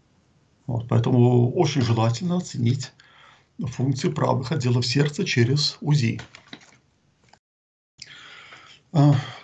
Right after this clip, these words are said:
почему вот, м, я хотел бы очень, очень, опять-таки, очень коротко сказать, о чем уже я говорил в предыдущей лекции, что вот угнетение самостоятельных, м, дыханий важно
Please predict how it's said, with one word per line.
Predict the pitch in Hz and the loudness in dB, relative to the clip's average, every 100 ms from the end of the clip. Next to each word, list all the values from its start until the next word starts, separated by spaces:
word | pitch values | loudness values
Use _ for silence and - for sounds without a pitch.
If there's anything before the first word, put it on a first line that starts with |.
| - _ | -20 _
почему | 147 - 208 214 | -2 0 0 0
вот, | 156 120 | -2 -2
м, | 117 139 156 139 175 202 | -6 -6 -4 -6 -6 -6
я | 127 | -4
хотел | 143 147 143 | -2 -2 0
бы | 127 123 147 - | 0 0 -4 -4
очень, | 147 180 | -2 2
очень, | 160 143 | 2 2
опять-таки, | 120 147 - | 0 -2 -2
очень | 175 160 147 | 0 2 2
коротко | 143 123 117 - 120 | 2 2 0 -2 -4
сказать, | 113 156 196 208 147 | -2 -2 -2 -2 -2
о | |
чем | 120 135 131 | 0 0 0
уже | 120 127 | 2 4
я | 123 | 4
говорил | 120 131 127 | 2 0 0
в | |
предыдущей | 117 120 120 123 120 | 0 0 0 0 -2
лекции, | 143 180 180 - 113 | -2 -2 -2 -6 -8
что | - 131 | -6 -4
вот | 131 117 - - - | -4 -6 -14 -18 -10
угнетение | - 117 147 147 175 143 127 | -2 4 4 4 2 0 0
самостоятельных, | 131 131 120 143 127 123 120 117 - | 0 -2 0 2 2 2 2 0 -2
м, | 139 127 123 | -6 -4 -2
дыханий | 117 120 175 180 175 117 | 0 2 2 2 2 2
важно | 117 120 120 160 170 | 2 0 -2 -4 -4